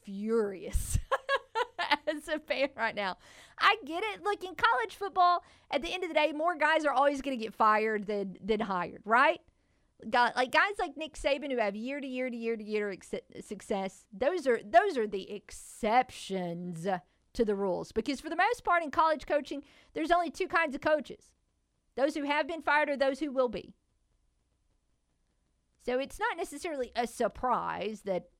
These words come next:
Auburn has decided to part ways with coaches. It's just how it has unfolded. Did see some interesting news in terms of, of Hugh Freeze. Of course, he is, uh, last week,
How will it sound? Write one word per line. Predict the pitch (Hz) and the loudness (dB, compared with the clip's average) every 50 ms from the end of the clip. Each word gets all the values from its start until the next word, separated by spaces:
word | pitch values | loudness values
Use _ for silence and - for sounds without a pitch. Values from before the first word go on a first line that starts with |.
| _ - _ | _ -12 _
Auburn | - 185 190 180 185 185 190 | -2 -2 -2 -2 -4 -6 -6
has | 185 175 170 | -8 -10 -12
decided | _ - 190 - 175 175 175 185 | _ -16 -8 -6 -4 -4 -4 -6
to | 180 | -6
part | 180 - - 185 - | -6 -4 -4 -4 -2
ways | 190 190 185 - | -2 -4 -6 -6
with | 180 - | -10 -8
coaches. | - 214 208 - 214 208 - | -6 -6 -6 -6 -8 -10 -10
It's | - 208 - | -12 -16 -14
just | - 226 220 - - | -14 -14 -16 -12 -14
how | - - - 262 277 294 277 - - | -14 -4 -2 -2 -2 -2 -4 -6 -6
it | 196 202 185 | -8 -8 -8
has | - - 170 175 170 170 170 - _ _ _ _ _ _ _ | -10 -14 -12 -12 -12 -12 -14 -18 _ _ _ _ _ _ _
unfolded. | 175 170 165 165 - - - - - - - - _ _ _ _ _ _ _ _ _ _ _ _ _ _ _ _ _ - _ _ _ _ _ _ _ _ _ | -12 -12 -12 -12 -14 -12 -12 -12 -14 -16 -20 -20 _ _ _ _ _ _ _ _ _ _ _ _ _ _ _ _ _ -20 _ _ _ _ _ _ _ _ _
Did | - 262 240 233 | -4 -4 -2 -2
see | 311 302 | -6 -6
some | 262 277 262 | -4 0 0
interesting | 269 269 254 269 247 - 269 262 | 0 2 0 -2 -6 -6 -4 -2
news | 247 240 240 240 247 220 | 0 0 0 0 -2 -4
in | 220 | -8
terms | 202 - 226 226 226 214 - | -8 -6 -6 -6 -6 -4 -6
of, | 202 190 180 | -6 -6 -4
of | - - 196 175 - | -4 -6 -6 -6 -8
Hugh | - 214 226 233 | -12 -12 -12 -12
Freeze. | - - 185 175 160 180 - - _ _ _ _ _ _ _ _ _ _ | -8 -8 -8 -6 -6 -8 -12 -16 _ _ _ _ _ _ _ _ _ _
Of | _ | _
course, | - 220 220 196 - | -2 -2 -2 -2 -2
he | - 302 330 349 - | -6 -6 -6 -6 -6
is, | 302 302 285 285 285 277 269 240 226 254 | -4 -2 -2 -2 -2 -4 -6 -2 0 0
uh, | 240 233 226 220 | 2 2 2 0
last | - 214 226 226 247 359 508 - - - | 0 2 4 4 4 2 0 -2 -6 -8
week, | 180 - - - - | -8 -8 -8 -14 -20